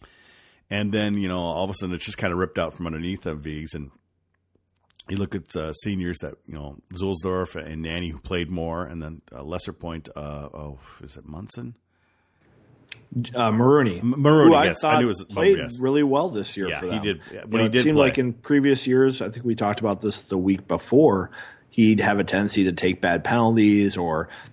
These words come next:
Speaker 2: to get overly aggressive on the forecheck and put himself out of position.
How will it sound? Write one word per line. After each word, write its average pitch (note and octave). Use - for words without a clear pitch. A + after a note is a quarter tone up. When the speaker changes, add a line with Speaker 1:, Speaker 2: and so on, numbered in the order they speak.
Speaker 2:
to E2+
get G2+
overly A2+
aggressive G#2+
on G2
the D#2+
forecheck C3+
and F#2+
put A#2
himself G2+
out F2
of D#2+
position. B2